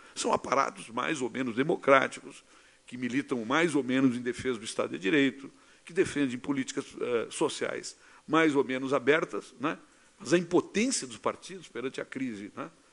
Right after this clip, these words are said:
eh, da social-democracia europeia e, e perante esse movimento social que hoje existe no Brasil é uma crise, né, à, à vista, né? Então, esta reforma política tem que compreender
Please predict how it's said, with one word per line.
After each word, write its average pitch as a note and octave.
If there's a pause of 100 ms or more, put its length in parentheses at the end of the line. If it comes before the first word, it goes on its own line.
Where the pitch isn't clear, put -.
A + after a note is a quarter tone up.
(360)
eh, G#2 (180)
da -
social-democracia B2+
europeia A2+ (120)
e, -
e -
perante B2 (420)
esse E3
movimento C#3
social -
que -
hoje B2+ (120)
existe A#2+
no A#2
Brasil A2+ (360)
é -
uma B3
crise, F#3
né, D3+ (140)
à, C#3 (240)
à -
vista, B2+ (140)
né? B2+ (460)
Então, E3 (100)
esta D#3+
reforma C3
política A#2
tem C#3
que -
compreender C3